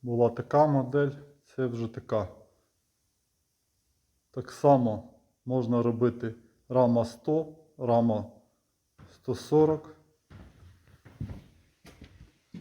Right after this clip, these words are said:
З терморозривом. Між труба, пробкове дерево. Слідуючий контур. Петлі підшипник.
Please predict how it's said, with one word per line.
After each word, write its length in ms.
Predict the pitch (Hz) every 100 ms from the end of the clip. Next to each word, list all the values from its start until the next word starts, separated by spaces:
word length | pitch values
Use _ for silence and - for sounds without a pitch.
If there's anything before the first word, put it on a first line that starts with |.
| - - _ _
З 160 | - -
терморозривом. 1000 | 151 135 120 113 120 110 123 139 143 160 - _ _ _ _ _ _ _ _ _ _ _ _ _ _ _ _ _ _ -
Між 420 | 120 123 120 107 - _ _ _ _ _ _ _ _ - _ _ _
труба, 600 | - 120 113 127 143 - - _ _ _ _
пробкове 460 | 127 127 - 120 117
дерево. 540 | 110 131 139 135 131 - - - _ _ _ _ _ _ _ _ _ _ _ _ _ _
Слідуючий 580 | _ - 120 113 107 113
контур. 420 | - 107 101 117 - - - - - _ _ _
Петлі 340 | 151 143 127
підшипник. 760 | 120 127 - 160 160 165 160 -